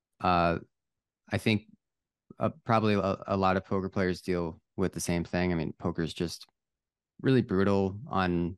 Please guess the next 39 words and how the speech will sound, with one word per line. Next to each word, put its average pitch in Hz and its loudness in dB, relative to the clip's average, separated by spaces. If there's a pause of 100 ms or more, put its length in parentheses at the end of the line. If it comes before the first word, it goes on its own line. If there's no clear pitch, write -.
your 95 -2
mental 85 -2
health 85 0
for - -6 (480)
a 101 -2
lot 87 2
of 82 -2
reasons. 82 -2
So 87 -2
even 101 0
if - -2
you 95 -2
don't 90 -2
have, 87 -4
like, 78 -6 (240)
pre-existing 82 -4
conditions, 78 -4
you're - -12
probably 87 -4 (680)
going 92 2
to 92 -4
deal 92 0
with 104 -2
this - -4 (140)
at 107 -4
some 117 0
point 127 4
if 123 0
you're 113 2
a 98 -4
professional 104 -4
poker 104 -4
player. 107 0 (1300)
Um, 80 -8
I 92 0
remember 87 0 (580)
just - -6
last 87 0
year 85 0